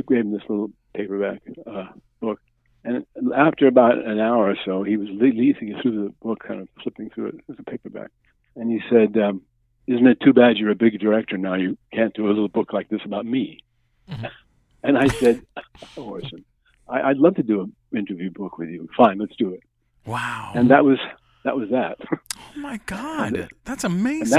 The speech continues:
Speaker 1: that went on for years. He wanted to do the book 'cause he wanted to set the record straight. And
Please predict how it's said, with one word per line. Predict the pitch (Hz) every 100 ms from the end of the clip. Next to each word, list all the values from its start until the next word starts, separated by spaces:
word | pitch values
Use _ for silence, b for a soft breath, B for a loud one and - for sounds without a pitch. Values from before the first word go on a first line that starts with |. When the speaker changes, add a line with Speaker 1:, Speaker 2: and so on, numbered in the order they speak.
| -
Speaker 1:
that |
went | 139 120
on | 117 113 -
for | 110
years. | 110 120 107
He | 120
wanted | 139 147
to | 123
do | 123 139
the |
book | 110 120 120
'cause | 110
he | 113
wanted | 123 127 120
to | - 104 _ _ _ _ -
set | 143 -
the | 127
record | 127 123 120 107
straight. | - 127 101
And | 104 104